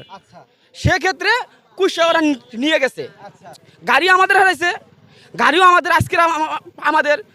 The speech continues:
Speaker 2: চোর আমাদের হাতে দি-, দিয়ে দিবে।
Speaker 1: হ্যাঁ, আপনারা নিয়ে আসবেন।
Speaker 2: নাকি?
Speaker 1: সেটা
Speaker 2: চো-,
Speaker 1: বকুল মাস্টার বাড়িতে গেল
Speaker 2: হ্যাঁ।
Speaker 1: গেল।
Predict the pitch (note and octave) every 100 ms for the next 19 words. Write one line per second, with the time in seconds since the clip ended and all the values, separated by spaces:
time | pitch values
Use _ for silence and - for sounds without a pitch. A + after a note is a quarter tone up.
0 | _ F#4+ G4 F#4 F#4 E4+ D4 C#4 A#3 A#3+
1 | A3 D4 C#4+ C4 - _ _ C4 G#3+ A#3
2 | G#3+ G#3 C4 B3+ A#3 F#3+ E3+ B3 B3 A3
3 | D3 - - - D4+ E4+ C4 C#4+ D4 D#4+
4 | D4+ - D4 F4+ - B4 - F#3+ E3+ G3+